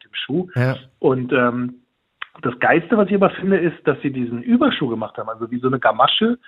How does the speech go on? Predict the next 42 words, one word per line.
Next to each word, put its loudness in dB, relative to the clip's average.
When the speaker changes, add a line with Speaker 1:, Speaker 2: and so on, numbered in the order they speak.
Speaker 2:
Mhm. 4
Speaker 1:
was 2
aber 0
so -2
als -4
Spritzschutz -6
oder -2
Farbschutz, -4
äh, -2
Speaker 2:
Wenn 2
du 4
mit 2
Speaker 1:
dient, -2
um 6
Speaker 2:
Spraydosen 2
Speaker 1:
den 2
Schuh 0
zu 0
Speaker 2:
hantierst. 0
Speaker 1:
schützen. -8
Speaker 2:
Super -2
Speaker 1:
Finde 0
ich -2
eine 2
Speaker 2:
krass. 0
Speaker 1:
ganz -
geile 0
Sache, -2
auch -8
Speaker 2:
Ja. 2
Speaker 1:
in -8
verschiedenen -8
Farben. 0
Äh, -8
ich -20
weiß -6
nicht, -18
wie -12
die -14
jetzt -4
dann, -6
äh, -14